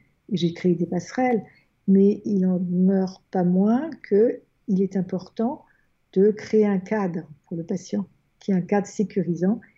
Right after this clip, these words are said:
Et l'outil freudien, pour moi, est un outil majeur.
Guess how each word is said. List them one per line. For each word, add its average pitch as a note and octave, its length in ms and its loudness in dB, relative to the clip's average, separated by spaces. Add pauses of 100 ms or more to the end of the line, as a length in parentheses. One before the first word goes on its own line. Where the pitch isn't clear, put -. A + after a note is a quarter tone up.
(260)
Et F#3 220 0 (180)
l'outil F#3 340 2
freudien, F3 680 -2 (360)
pour F3 180 -4
moi, F3 220 0
est G3 140 -2
un F3+ 100 4
outil E3+ 240 0
majeur. - 360 0